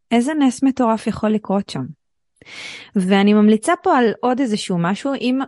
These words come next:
הבן אדם שאנחנו בוחרות לשתף אותו הוא באיזשהו מקום קשור לכאב שלנו, לפני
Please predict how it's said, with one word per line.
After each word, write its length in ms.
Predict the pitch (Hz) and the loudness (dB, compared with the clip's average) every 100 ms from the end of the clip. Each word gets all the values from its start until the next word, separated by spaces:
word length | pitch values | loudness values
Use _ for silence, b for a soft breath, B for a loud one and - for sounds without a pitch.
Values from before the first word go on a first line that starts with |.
| - | -4
הבן 280 | 202 196 185 | -4 -2 -4
אדם 360 | 180 214 247 | -2 0 0
שאנחנו 460 | 233 226 196 - 190 | 0 0 0 2 0
בוחרות 380 | 175 - 208 220 | 0 -2 -2 -2
לשתף 460 | 208 190 190 190 | -6 -6 -6 -4
אותו 200 | 214 208 | -6 -2
הוא 280 | 185 180 175 - B B | 0 2 0 -4 B B
באיזשהו 520 | 196 196 214 - 196 | 0 0 -2 -2 0
מקום 420 | 185 175 190 185 185 | 0 -2 -2 -2 -2
קשור 400 | 180 - 185 196 | -6 -4 -2 -2
לכאב 400 | 185 - 185 196 | -4 -6 -6 -6
שלנו, 460 | 202 269 277 277 294 _ _ _ _ _ B B B B B B - | -2 0 2 2 -2 _ _ _ _ _ B B B B B B -4
לפני 300 | 220 - 269 | -4 0 0